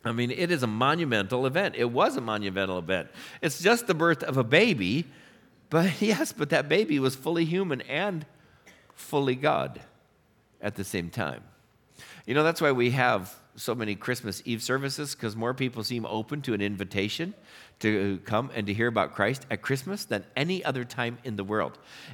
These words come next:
And, uh, so we did a little research, so that's where we actually moved the times a little sooner so that we can avoid dinner time, um, as much as we can, and, and get as many people here to hear about Jesus. So help me, invite somebody, bring 'em with you.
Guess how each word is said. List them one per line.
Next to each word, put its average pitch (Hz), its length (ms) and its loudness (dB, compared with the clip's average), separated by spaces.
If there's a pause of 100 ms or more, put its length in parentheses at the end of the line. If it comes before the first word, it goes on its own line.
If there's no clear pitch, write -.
(120)
And, 120 400 0
uh, 104 160 2
so 113 240 0
we 113 140 2
did 139 180 2
a - 20 2
little 127 240 4
research, 143 460 -2
so 120 240 0
that's 127 200 0
where 127 120 0
we 113 160 0
actually 117 240 -2
moved 110 220 -2
the 107 60 -6
times 123 360 0
a 113 40 -2
little 113 200 0
sooner 143 400 -2
so 120 180 -4
that 101 140 -4
we 104 120 -2
can 104 200 -6
avoid 101 500 -4
dinner 120 240 -2
time, 160 300 0 (500)
um, 107 520 0 (160)
as 107 340 -2
much 117 220 -2
as 117 100 -8
we 123 100 -2
can, 156 480 -2
and, 113 300 -4
and 107 520 -4
get 127 140 0
as 110 140 0
many 131 240 0
people 131 280 -2
here 113 240 0
to 95 100 -2
hear 117 160 -2
about 107 220 0
Jesus. 101 300 -4
So 98 140 -4
help 185 240 2
me, 76 180 -6
invite 127 340 0
somebody, 98 260 0
bring 117 200 0
'em 196 100 -2
with 208 140 0
you. 120 140 0